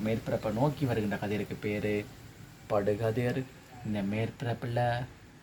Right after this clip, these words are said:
பட்டு தெறிப்படைகிற கதிருக்கு பேரு தெறிகதிர். இது நாங்க இங்கிலீஷ்ல சொல்லுவோம்டா, reflection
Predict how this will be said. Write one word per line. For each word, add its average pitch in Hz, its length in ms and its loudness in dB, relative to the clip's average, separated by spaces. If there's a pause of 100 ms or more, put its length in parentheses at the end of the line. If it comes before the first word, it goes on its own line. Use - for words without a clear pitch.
(140)
பட்டு 120 440 4 (720)
தெறிப்படைகிற 117 540 4
கதிருக்கு 98 400 -2
பேரு 110 240 4 (500)
தெறிகதிர். 95 640 0 (2000)
இது 131 160 8
நாங்க 127 200 6 (140)
இங்கிலீஷ்ல 123 380 10
சொல்லுவோம்டா, 95 480 4 (1400)
reflection 113 600 0